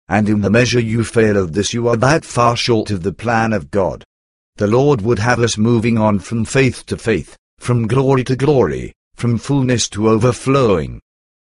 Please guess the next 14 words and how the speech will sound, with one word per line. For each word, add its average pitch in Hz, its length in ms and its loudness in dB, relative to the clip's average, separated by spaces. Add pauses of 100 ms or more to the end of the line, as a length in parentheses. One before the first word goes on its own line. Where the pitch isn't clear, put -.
It 110 100 2
is 120 160 2
not 160 300 -2
good 175 240 2
for 113 160 0
us - 160 -2
to - 160 -8
be 127 180 2
ever 135 160 0
thinking 123 440 -2
in 120 160 -2
the 110 120 0
past 131 420 0
tense, 80 540 -4